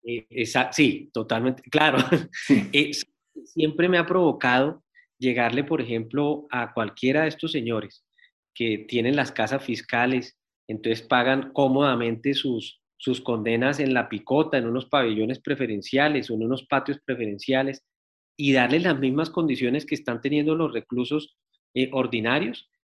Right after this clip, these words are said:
Speaker 1: y entonces que, por ejemplo, y vuelvo otra vez a ese, a, a, a ese modelo, a ese modelo que no lo es, eh, y vuelvo entonces a Samuel Moreno, que hoy en día está purgando su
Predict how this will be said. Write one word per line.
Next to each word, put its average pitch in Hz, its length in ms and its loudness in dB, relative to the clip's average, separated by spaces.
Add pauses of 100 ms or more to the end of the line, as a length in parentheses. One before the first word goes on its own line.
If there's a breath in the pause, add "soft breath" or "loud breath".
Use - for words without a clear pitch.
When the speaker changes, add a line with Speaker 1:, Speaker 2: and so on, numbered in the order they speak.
Speaker 1:
y 123 100 2
entonces 127 520 0
que, 151 140 -2
por 131 200 -2
ejemplo, 139 680 0
y 127 120 -2
vuelvo 123 260 0
otra 151 220 0
vez 151 100 0
a 156 40 -4
ese, 156 320 -4
a, 110 180 -4
a, 107 380 -10
a 107 140 -8
ese 107 220 0
modelo, 120 480 0 (720 soft breath)
a 110 120 -2
ese 135 160 -2
modelo 151 380 4
que 127 140 2
no 120 100 0
lo 139 140 4
es, - 400 -2 (800)
eh, 117 340 -2
y 120 120 -4
vuelvo 123 320 0
entonces 147 520 0
a 147 80 0
Samuel 117 300 -2
Moreno, 143 360 0
que 147 80 -2
hoy 143 80 2
en 143 80 0
día 143 120 0
está 143 240 -6
purgando 143 400 -2
su - 160 -8